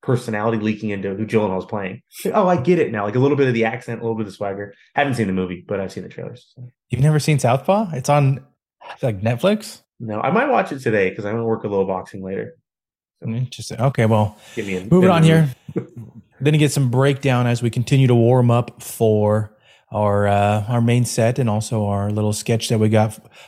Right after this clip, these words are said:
Speaker 2: planned for you.
Speaker 1: I don't
Speaker 2: Captain
Speaker 1: do
Speaker 2: America
Speaker 1: little sketches, baby. I do big boys.
Speaker 2: I know. Captain America four will <laughs> feature Rachel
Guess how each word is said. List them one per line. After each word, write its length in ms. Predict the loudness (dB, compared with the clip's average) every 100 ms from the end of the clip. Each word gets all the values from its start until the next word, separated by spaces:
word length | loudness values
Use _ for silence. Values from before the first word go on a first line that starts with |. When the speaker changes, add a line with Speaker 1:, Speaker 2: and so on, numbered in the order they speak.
| _
Speaker 2:
planned 280 | 0 0 2
for 200 | 2 4
you. 120 | 2
Speaker 1:
I 40 |
don't 100 | 0 -10 -20 _ -2
Speaker 2:
Captain 240 | 0 4 4
Speaker 1:
do 40 | 6
Speaker 2:
America 120 | 6
Speaker 1:
little 180 | 4 2
sketches, 440 | 2 0 -2 -6
baby. 260 | -6 -4 -6
I 60 |
do 100 | -8
big 260 | -8 -8 -8
boys. 340 | -8 -8 -12 _ _ _
Speaker 2:
I 120 | -6
know. 220 | -4 -6 -10 -18 -20 -20 -2
Captain 300 | 0 2 4
America 280 | 4 4 2
four 240 | 4 4
will 120 | 4
<laughs> 20 |
feature 420 | 4 4 4 2 2
Rachel 560 | 2 2 2 2 0